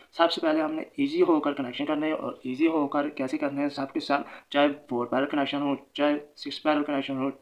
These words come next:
चाहे आठ पैरेलल Connection हो, सबके सब हमने top bottom connection कर लेने हैं और top bottom करके एक साथ मिलाते जाएं। फिर एक साथ मिलाते जाएंगे तो इसी तरह हमारे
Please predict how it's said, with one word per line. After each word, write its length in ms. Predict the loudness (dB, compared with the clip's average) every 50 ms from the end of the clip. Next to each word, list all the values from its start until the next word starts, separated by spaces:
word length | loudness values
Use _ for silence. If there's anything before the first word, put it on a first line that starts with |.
| _ -2
चाहे 220 | 0 0 0 0 -4 -12 -18 -18 -18 -20 -20 _ _ -2
आठ 160 | 0 0 2 2
पैरेलल 220 | 2 4 4 2
Connection 360 | 0 -2 -4 -4 -2 0 0
हो, 180 | 2 2 0 -2 -4 -6
सबके 260 | -8 -6 -4 -4 -4
सब 220 | -2 0 0 0 0
हमने 440 | -2 -2 -2 -2 -2 0 0 0 0 -2 -6 -16 -20 _ _ _ _ _ _ _ 4
top 220 | 6 6 6 6
bottom 260 | 6 2 2 2 0 -2
connection 360 | -2 -4 -4 -4 -2 -2 0
कर 140 | 0 0 0
लेने 180 | 0 0 0
हैं 60 | 0
और 100 | -2 -2
top 240 | -2 -4 -4 -4 -2
bottom 240 | 0 0 0 0 -2
करके 400 | -2 -4 -4 -4 -2 0 0 0 0 0 -2
एक 160 | -2 -2 -2
साथ 260 | -2 -4 -4 -4 -4 -4
मिलाते 320 | -4 -6 -6 -6 -8 -12
जाएं। 160 | -14 -14 -16 -16 _ _ _ _ _ -4
फिर 100 | 0 2
एक 180 | 2 2 2 2
साथ 180 | 0 0 0
मिलाते 320 | 0 -2 -2 -4 -4 -4 -2
जाएंगे 240 | 0 0 0 -2 -4 -8 -14 -20 -20 -20 _ -8
तो 340 | -4 -4 -4 -4 -4 -4 -4
इसी 180 | -4 -2 -2 -2
तरह 200 | -2 0 -2 0
हमारे 280 | -2 -2 -2 -2 -2